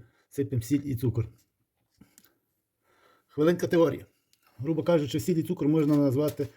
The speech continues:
природним підсилювачем смаку. Приготування буряка таким чином підсилює його смак. А якщо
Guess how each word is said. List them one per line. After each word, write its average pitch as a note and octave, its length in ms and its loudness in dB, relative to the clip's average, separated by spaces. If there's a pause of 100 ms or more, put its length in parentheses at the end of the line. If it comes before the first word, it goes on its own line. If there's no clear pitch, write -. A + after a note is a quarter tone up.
(160)
природним C#3+ 460 2
підсилювачем C#3 680 0
смаку. A#2+ 400 -6 (320)
Приготування C3+ 520 0
буряка C#3 340 0
таким D3 320 -4
чином D3+ 280 -2
підсилює C#3 480 0
його B2 200 2
смак. A#2+ 300 -4
А A2+ 80 -4
якщо A#2 340 -4